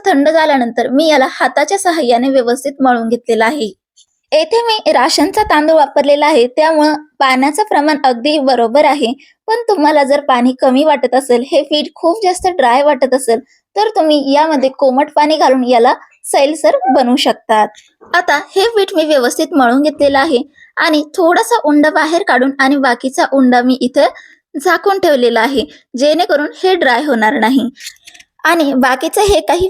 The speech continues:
पीठ आहे, याला आपण हलकासा पाण्याचा शिंतोडा देऊया आणि अगदी स्मूथ असं मिक्स करून घेऊयात. म्हणजे आपल्याला आहे ना, स्मूथ असा पिठाचा उंडा इथे करून घ्यायचा आहे. तुम्ही जर हे पीठ खूप जास्त घट्ट मळून जर याच्या चकल्या पाडायला घेतला ना,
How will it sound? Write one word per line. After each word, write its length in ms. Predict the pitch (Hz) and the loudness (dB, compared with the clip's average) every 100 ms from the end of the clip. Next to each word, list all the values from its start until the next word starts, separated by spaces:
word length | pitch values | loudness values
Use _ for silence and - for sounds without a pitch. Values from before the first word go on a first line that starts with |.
| 381 | -2
पीठ 180 | 302 | 0
आहे, 260 | 320 339 254 - - - | 2 2 0 -2 -10 -2
याला 160 | 302 349 | 0 2
आपण 320 | 294 294 302 | 0 -2 -2
हलकासा 540 | - 381 339 359 466 480 | -2 0 0 0 0 0
पाण्याचा 420 | 453 320 277 269 339 | 0 0 0 0 0
शिंतोडा 440 | 359 240 247 277 | 0 2 4 2
देऊया 340 | 285 269 254 254 - | 2 2 2 0 0
आणि 160 | 285 294 | 0 2
अगदी 280 | 277 240 320 | -2 -2 -6
स्मूथ 360 | - 285 311 247 | 0 0 2 0
असं 240 | 247 285 - _ _ _ | 0 0 -2 _ _ _
मिक्स 300 | 269 277 277 | -2 -2 -2
करून 280 | - 233 233 | -4 -2 0
घेऊयात. 340 | 233 233 220 214 - _ _ _ | 0 0 0 -2 -4 _ _ _
म्हणजे 280 | 302 339 294 302 - - | -2 2 0 -2 -10 -6
आपल्याला 360 | 262 277 320 | -4 0 0
आहे 100 | 330 | 2
ना, 120 | 277 302 | 2 -2
स्मूथ 360 | - 320 359 | -2 0 0
असा 220 | - 330 339 | 0 -2 -4
पिठाचा 440 | 269 247 240 269 - | -2 0 0 0 0
उंडा 240 | 247 226 - | 2 2 -2
इथे 200 | 220 294 | -2 -4
करून 260 | 320 311 240 | 0 0 2
घ्यायचा 340 | 220 214 - | 0 -2 0
आहे. 280 | 220 262 220 233 _ - _ _ | 0 0 -2 -4 _ -20 _ _
तुम्ही 260 | 370 349 466 466 | -2 0 -2 0
जर 140 | 403 392 - | -2 -2 -2
हे 100 | 427 427 | -2 0
पीठ 220 | 302 - | -2 -2
खूप 320 | - 392 453 | -2 -2 0
जास्त 220 | 349 - 381 370 | -2 0 -4 0
घट्ट 280 | 330 - 294 | -2 0 0
मळून 340 | 311 311 330 | 2 2 2
जर 160 | 302 294 | 2 0
याच्या 220 | 285 294 294 | 0 -2 -4
चकल्या 360 | 302 - 247 | -4 -2 -2
पाडायला 360 | 262 269 285 294 | 0 2 2 2
घेतला 380 | 294 330 269 277 | 0 -2 0 0
ना, 160 | 233 | 0